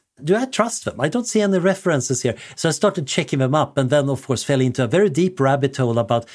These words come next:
the minimum and maximum viable oxygen concentration. So I certainly learned something, but it didn't re-, finish that paragraph faster for me. It works really well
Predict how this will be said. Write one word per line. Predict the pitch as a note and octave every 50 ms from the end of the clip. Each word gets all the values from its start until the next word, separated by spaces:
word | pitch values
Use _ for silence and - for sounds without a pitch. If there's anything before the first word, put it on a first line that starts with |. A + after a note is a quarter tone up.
| - -
the | - C3 C3+ C3 A#2+
minimum | A#2 C3 C#3 D3+ D#3 D3+ D3 D3 C#3 C3 C3
and | B2 A#2+
maximum | C3+ C#3+ C3+ C#3 - - C#3+ C3+ B2
viable | A2 B2+ C3 C3 B2 A2 B2 A#2+ A#2+ B2+ A#2 C#3+
oxygen | C3+ - - - C3+ A2+ A2+ A2+ A2
concentration. | F#2+ - A#2+ G#2+ - B2 G#2+ - - A#2+ A2 G#2+ - A2+ - - - - - - - - - -
So | - - E3+ F#3
I | - E3+ A3 A#3+
certainly | - - D4 C#4+ B3 G#3+
learned | F3+ E3+ F3 F#3 F#3 D#3
something, | - - C#3+ - C3 B2
but | G#2 C#3+ C#3 C#3 - _ _ _ _ _ _ _ -
it | D#3+ C#3
didn't | - A3+ A#3+ C#4 C4 G3+ F3+
re-, | F#3 D3 C#3
finish | C3 - - F#3+ F#3 F3 F3 E3+ D3+ C3+ -
that | - D3 B2+ C#3 C#3 C3+ C3+ -
paragraph | - C3+ C#3+ C#3+ C#3 B2+ C3 A#2+ G#2+ -
faster | A2 A2 - - - D3 D3+ D#3 C3 - - - C3
for | - - C3 B2 -
me. | - C#3 C3+ - _ - - - - - - - - -
It | - F#3 F#3 F#3
works | A3 B3+ C4+ C4 - -
really | F#3+ A3 B3+ C4+ C4+ C4
well | G#3+ F#3 F3+ D3+ C#3+ C#3 D3+ -